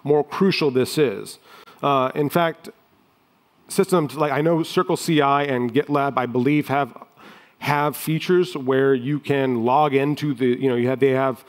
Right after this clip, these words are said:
observability features where you can log into the running agent to see what's going on there because this is such a big problem. Uh, and you, if you, but ultimately you're reliant on the, the, uh, the, the system, you know, that you're, that you're working with or the, uh, the people who are operating it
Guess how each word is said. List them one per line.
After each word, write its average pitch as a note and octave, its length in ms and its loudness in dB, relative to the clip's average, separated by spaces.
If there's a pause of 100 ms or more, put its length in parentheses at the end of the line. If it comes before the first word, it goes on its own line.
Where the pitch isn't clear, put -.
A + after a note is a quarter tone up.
(300)
observability C#3+ 600 0
features A#2+ 220 -2
where B2 80 -4
you C#3+ 60 -4
can A#2 200 -2
log C#3 260 2
into D3 200 0
the B2+ 80 2
running C3 240 0
agent C3+ 280 0
to A#2+ 60 -6
see C#3 260 -4
what's D#3 200 -2
going C#3+ 240 2
on C#3 240 2
there G#2 160 -2
because B2 400 -2
this A#2 160 -2
is B2 80 -6
such A2+ 240 -4
a B2 40 -8
big A2 220 -6
problem. A#2+ 480 -2 (460)
Uh, B2 320 0 (100)
and D3 460 0 (160)
you, E3 160 -6 (200)
if C3+ 200 0
you, C#3 180 0
but C#3 300 -2
ultimately D3+ 320 0
you're C#3+ 140 2
reliant C3+ 540 0
on B2+ 460 -2 (540)
the, B2 500 0 (1120)
the, B2 420 0
uh, A#2 140 -2
the, B2 120 -2
the B2 120 -2
system, D#3 440 0
you C#3 100 2
know, C3 60 0
that B2+ 60 -2
you're, A#2+ 280 0
that B2+ 180 -2
you're A#2+ 120 2
working C#3+ 380 0
with C3+ 260 0
or D#3+ 200 2
the, C3 220 2
uh, B2 40 -2
the A#2+ 80 -6
people A#2+ 260 -4
who B2 80 0
are A#2+ 140 -2
operating C#3 420 2
it A#2 200 -6